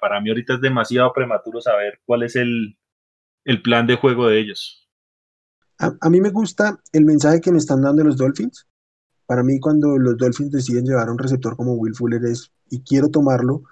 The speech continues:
Speaker 2: como que planean soltarle un poco más el brazo a Tua. La verdad es que lo cuidaron demasiado en la temporada pasada.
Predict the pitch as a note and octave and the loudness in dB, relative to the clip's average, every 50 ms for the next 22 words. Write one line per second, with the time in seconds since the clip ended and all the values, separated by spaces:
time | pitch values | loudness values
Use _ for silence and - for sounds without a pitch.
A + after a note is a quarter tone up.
0 | _ _ _ _ _ _ _ - - B2+ B2 A#2+ G#2+ - - B2+ A#2 G#2 - _ | _ _ _ _ _ _ _ -10 -6 -4 -4 -4 -6 -6 -4 -4 -4 -4 -6 _
1 | _ - B2+ B2 A#2+ A#2+ B2+ C3+ C3 C#3 C3+ C#3+ C3 B2+ B2 A#2 A#2 A#2 A#2+ A#2+ | _ -2 0 0 0 0 0 0 0 0 0 0 -2 -2 -2 -4 -4 -4 -4 -4
2 | - B2+ B2+ B2+ B2 B2 B2 A#2+ A#2+ A#2+ A#2+ B2 - - - A#2+ A2 - A#2+ C3+ | -6 -6 -6 -4 -2 -2 -2 -2 -2 -4 -4 -4 -4 -4 -6 -8 -8 -6 -6 -4
3 | D3+ C#3+ D3 C3 A2+ A2 A#2+ - B2 A#2+ B2 A#2+ A2+ G2 - _ - C3 B2 B2 | -2 -2 -4 -4 -6 -8 -8 -8 -6 -4 -2 -4 -4 -6 -8 _ -4 0 0 0
4 | B2+ C3 C3+ C#3 C3+ D3 D3 C#3 C3+ C3 B2+ - - C#3+ C#3+ C#3 C#3 C#3 C#3 C#3+ | 2 0 0 0 0 0 0 2 0 0 -2 -2 0 0 2 2 2 0 0 -2
5 | C#3+ C#3 C#3 C3+ C3 C3 B2 B2+ B2+ A#2+ B2 B2 C3 B2+ C3+ C3+ D#3+ | -2 -2 -4 -4 -4 -6 -6 -6 -6 -6 -4 -4 -2 -2 -2 -2 -4